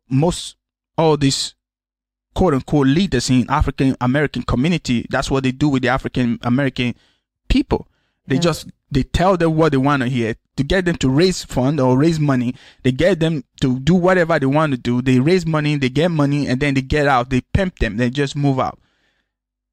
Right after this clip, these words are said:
Speaker 1: Those are the le-, those are the people I call, in my book, I call the traitors in the black community. We have to be very watchful of those people.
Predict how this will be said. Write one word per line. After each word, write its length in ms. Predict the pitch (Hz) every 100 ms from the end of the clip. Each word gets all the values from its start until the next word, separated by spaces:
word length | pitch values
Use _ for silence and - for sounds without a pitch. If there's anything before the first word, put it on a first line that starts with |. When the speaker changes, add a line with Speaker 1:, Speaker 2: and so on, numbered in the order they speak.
| _ _ _
Speaker 1:
Those 160 | 175 214
are 120 | 160
the 100 | 135
le-, 220 | 139 190 -
those 180 | 220
are 100 | 208
the 100 | 147
people 300 | - 196 -
I 80 | 151
call, 400 | - 156 151 139 -
in 100 | 135
my 120 | 131
book, 260 | 135 180
I 80 | 131
call 240 | - 151 135
the 100 | 127
traitors 680 | - 214 - - - - - -
in 140 | 139
the 60 | 131
black 280 | 143 147 -
community. 480 | 131 160 151 -
We 140 | 120 135
have 140 | 175
to 120 | 147 135
be 220 | 131 127 -
very 240 | 156 156
watchful 680 | 135 139 143 202 - 139 131
of 120 | 131
those 220 | 147 143
people. 340 | - 190 -